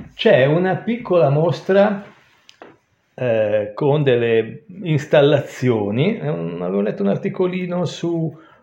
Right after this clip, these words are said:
mm, al Tribune, per questo me l'avevo, me l'ero ricordato, presso il negozio Lucarda, che è,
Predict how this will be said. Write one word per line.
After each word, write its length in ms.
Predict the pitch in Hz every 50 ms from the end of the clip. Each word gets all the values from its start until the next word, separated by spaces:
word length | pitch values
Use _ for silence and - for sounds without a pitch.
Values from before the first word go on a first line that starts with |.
| _ _ 180
mm, 1300 | 151 151 151 147 143 147 151 151 151 156 156 151 - - 185 160 151 151 143 - - - - - -
al 160 | 127 143 147 127
Tribune, 400 | - 175 165 139 135 127 120 113
per 140 | - 127
questo 260 | 123 - 147 143 143 127
me 180 | 123 120 117
l'avevo, 320 | 113 120 117 123 123 120 120
me 600 | 120 117 120 - - - - 135 135 135 123 120
l'ero 240 | 120 123 123 123
ricordato, 960 | 123 131 123 - 143 135 120 120 123 120 107 101 98 - 147 160 196 196 - - - - - - - - _ _
presso 760 | _ - 226 233 202 175 143 - - - 196 196 202 226 220 -
il 300 | 202 185 196 208 226 220
negozio 640 | 214 202 226 226 165 135 123 127 123 - - - 165
Lucarda, 960 | 156 156 147 139 - - - - - - - - - - - - 98 - - - _ _ _ _ _ _ _ - - - - - _ _ _
che 340 | - - 240 - - - -
è, 580 | - 135 123 120 147 208 - - - - _